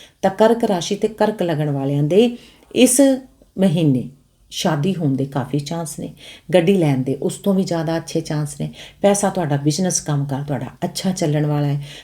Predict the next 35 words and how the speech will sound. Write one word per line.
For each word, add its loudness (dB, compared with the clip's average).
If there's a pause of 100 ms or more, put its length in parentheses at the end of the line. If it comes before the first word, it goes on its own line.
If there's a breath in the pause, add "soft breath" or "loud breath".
(140 loud breath)
ਪਰੇਸ਼ਾਨੀ 6
ਸਿਰਫ -2
ਇਸ -6
ਚੀਜ਼ -4
ਦੀ -2
ਹੈ 0
ਕਿ -4
ਸੂਰਜ 0
ਜੋ 0
ਹੈ 0
ਪੰਦਰਾਂ -2
ਤਰੀਕ -6
ਨੂੰ 0
ਜੋ 0
ਛੇਵੇਂ 0
ਸਥਾਨ -4
ਵਿੱਚ -6
ਚਲਾ -2
ਜਾਏਗਾ, -4 (360 loud breath)
ਤਾਂ 6
ਥੋੜ੍ਹੇ 6
ਜਿਹਾ -2 (320 loud breath)
ਪਿਛਲੇ, 4
ਪਿਛਲੇ 4
ਦਿੱਤੇ -2
ਪੈਸੇ 0
ਨੂੰ -4
ਕਿਸੇ -6
ਨੂੰ -4
ਲੈ 0
ਕੇ -4 (280 loud breath)
ਜਾਂ 4
ਕਿਸੇ 0
ਪ੍ਰਾਪਰਟੀ 2
ਦੇ 2